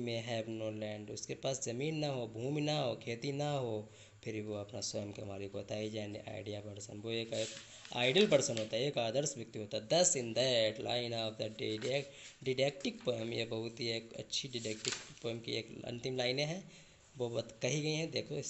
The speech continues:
he says clearly, वो स्पष्ट रूप से कहते हैं, बहुत अच्छी लाइन है। And having nothing he hath all,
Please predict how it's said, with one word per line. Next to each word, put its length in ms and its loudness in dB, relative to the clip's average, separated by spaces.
he 180 -2
says 320 -2
clearly, 360 0
वो 180 0
स्पष्ट 300 2
रूप 80 2
से 120 -2
कहते 320 2
हैं, 320 -4
बहुत 180 8
अच्छी 220 4
लाइन 200 10
है। 220 2
And 600 8
having 1000 8
nothing 580 4
he 280 6
hath 340 6
all, 240 0